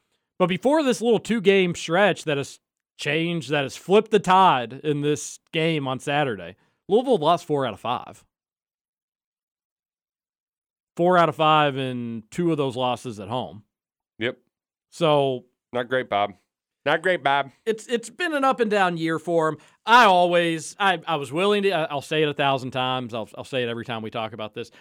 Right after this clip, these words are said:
Speaker 1: I was willing to give it a shot at the end of the year. I don't hate it at the end of the year.
Speaker 2: Mm-hmm.
Speaker 1: It's better at the beginning.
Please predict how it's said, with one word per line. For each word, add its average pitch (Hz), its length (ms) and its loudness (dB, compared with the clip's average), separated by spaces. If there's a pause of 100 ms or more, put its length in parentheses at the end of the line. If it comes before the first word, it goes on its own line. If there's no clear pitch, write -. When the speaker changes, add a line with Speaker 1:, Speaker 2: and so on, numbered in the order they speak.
Speaker 1:
I 143 40 -2
was 147 100 -2
willing 226 320 6
to 220 60 4
give 214 140 4
it 208 40 2
a 196 40 -2
shot 202 380 2
at 190 120 -6
the 196 120 -2
end 196 80 -2
of 185 80 -4
the 185 60 -4
year. 190 360 -2 (340)
I 147 80 -4
don't 220 220 2
hate 214 380 -2
it 269 240 -6
at 220 140 -6
the 247 140 -4
end 254 100 -2
of 247 80 -2
the 247 60 -4
year. 240 440 -2
Speaker 2:
Mm-hmm. 95 260 -14
Speaker 1:
It's - 140 -2
better 110 300 -6
at 110 100 -10
the 117 60 -14
beginning. 110 520 -10